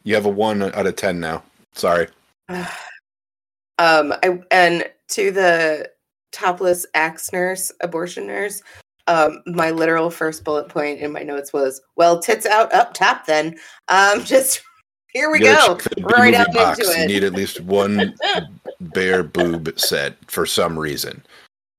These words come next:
Speaker 2: But there were so many boobs in this movie that, that whole, that whole scene was fucking hilarious with the, with the beanie. I was cracking up.
Speaker 1: The, the thing about this film is that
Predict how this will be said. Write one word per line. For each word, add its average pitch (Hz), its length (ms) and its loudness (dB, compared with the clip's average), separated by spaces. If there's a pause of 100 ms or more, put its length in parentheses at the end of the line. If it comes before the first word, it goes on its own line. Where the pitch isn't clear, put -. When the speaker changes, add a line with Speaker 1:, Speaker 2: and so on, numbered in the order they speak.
(640)
Speaker 2:
But 262 140 -8
there 277 120 -2
were 269 80 0
so 269 340 -4
many 233 300 -6
boobs 190 400 -8
in 143 120 -10
this - 260 -18
movie - 560 -12 (180)
that, 160 440 0 (100)
that 190 240 0
whole, 156 640 0 (240)
that 170 160 -2
whole 170 200 -12
scene - 280 -12
was - 160 -14
fucking - 380 -14
hilarious - 640 -10
with - 180 -12
the, 165 120 -16 (260)
with 160 180 -12
the - 80 -20
beanie. - 420 -14
I 90 100 -6
was - 400 -8 (600)
cracking - 340 -6
up. - 180 -10
Speaker 1:
The, 120 400 2
the 107 120 -2
thing 160 200 -2
about 127 200 4
this 110 160 -2
film 101 240 -2
is 85 80 -6
that 87 180 -2